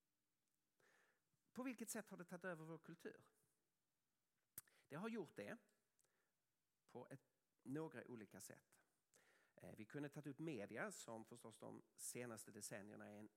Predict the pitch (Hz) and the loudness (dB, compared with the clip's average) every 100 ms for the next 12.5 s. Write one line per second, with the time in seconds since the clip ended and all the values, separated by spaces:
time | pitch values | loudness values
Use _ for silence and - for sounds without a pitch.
0 | - 175 135 151 123 - 113 - - - | -2 0 0 0 -2 -4 -8 -6 -8 -4
1 | - - - - _ _ _ _ - 101 | -4 -6 -12 -12 _ _ _ _ -4 0
2 | 120 113 - 120 - 113 - 110 95 101 | 2 0 -4 -4 -4 -4 -2 0 0 -8
3 | - 110 104 85 - 185 113 - - _ | -2 -2 -2 -4 -4 -4 -4 -8 -16 _
4 | - - - - - 135 156 202 240 190 | -20 -20 -20 -20 -2 0 2 2 4 6
5 | 202 214 214 196 - 143 139 - - 143 | 6 4 2 0 0 0 0 0 -2 -2
6 | 131 123 - 135 - 135 131 110 123 131 | -2 -2 -2 -4 -4 0 2 2 0 2
7 | 120 104 104 - 123 101 98 110 104 110 | 2 0 -4 -4 -4 -4 -6 -8 -8 -4
8 | 143 131 104 104 113 117 98 101 107 80 | -4 -4 -6 -4 -4 -4 -6 -6 -6 -6
9 | - - 110 117 110 - 147 165 - 135 | -8 -14 -8 -4 -4 -4 -4 -4 -4 -4
10 | 107 107 101 - - 107 - - 110 - | -4 -4 -6 -8 -8 -10 -10 -10 -10 -6
11 | 226 - - - _ _ - - - - | -6 -6 -12 -20 _ _ -20 -20 -12 2
12 | 120 107 - - 113 | 4 4 2 2 0